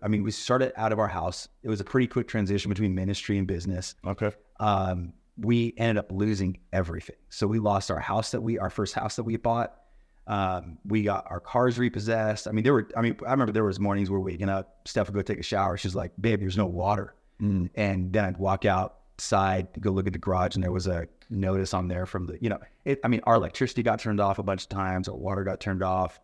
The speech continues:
Speaker 1: Uh, we got both of our cars repossessed, one of them twice. One of them, they got repossessed twice. We'd actually moved in with Steph's parents. And <laughs> dude, it was the most humiliating moment in my life.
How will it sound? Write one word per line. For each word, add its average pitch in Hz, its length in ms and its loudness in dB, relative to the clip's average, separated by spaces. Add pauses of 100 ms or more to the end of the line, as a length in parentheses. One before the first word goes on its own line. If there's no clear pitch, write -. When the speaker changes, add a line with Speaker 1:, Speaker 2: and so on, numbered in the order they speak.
(500)
Speaker 1:
Uh, 90 320 2
we 101 120 2
got 95 140 4
both 104 140 2
of - 60 -6
our 95 100 0
cars 107 260 2
repossessed, 98 640 0
one 98 220 2
of 95 60 0
them 90 100 0
twice. - 540 -4 (800)
One 110 220 4
of 120 80 4
them, 107 100 0
they 98 80 0
got 98 180 0
repossessed 95 380 -2
twice. 104 360 0 (240)
We'd 110 120 2
actually 101 220 0
moved 101 200 2
in 101 60 4
with 95 100 0
Steph's - 280 -4
parents. 101 460 -4 (340)
And 98 200 -4 (100)
<laughs> - 100 -14
dude, 107 160 2
it - 20 4
was 101 80 2
the 92 60 -2
most 90 160 0
humiliating 87 480 0
moment 82 260 -2
in 80 40 -8
my 80 100 -8
life. - 400 -8